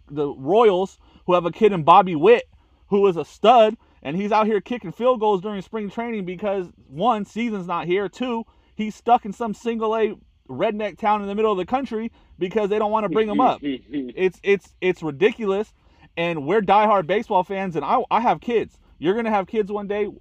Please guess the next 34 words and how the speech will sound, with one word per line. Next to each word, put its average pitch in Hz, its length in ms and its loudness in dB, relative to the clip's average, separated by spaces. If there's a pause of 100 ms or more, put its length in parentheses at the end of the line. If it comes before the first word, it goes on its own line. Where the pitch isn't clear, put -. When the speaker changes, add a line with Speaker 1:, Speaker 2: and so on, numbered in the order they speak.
Speaker 1:
I 220 120 2
want 254 260 0
them 240 160 -6
to 170 80 0
love 175 280 0
this 180 180 -2
game 185 240 -8
the 180 60 -8
way 180 140 -2
we 208 160 -4
love 180 220 -2
the 135 80 -8
game, 151 300 -8 (460)
and 165 220 -4
baseball 196 560 0
Speaker 2:
Right. 190 240 -14
Speaker 1:
doesn't 208 340 -2
know 214 200 2
how 208 160 2
to 208 80 -2
get 175 260 -2
their 196 120 -2
head 247 180 0
out 185 100 6
of 151 80 0
their 139 100 -2
ass. 123 280 -2
What 170 180 -2
do 226 60 -4
you 233 140 -4
think 214 220 -8
is 170 120 -4
the 170 80 -6
solution? 180 460 -4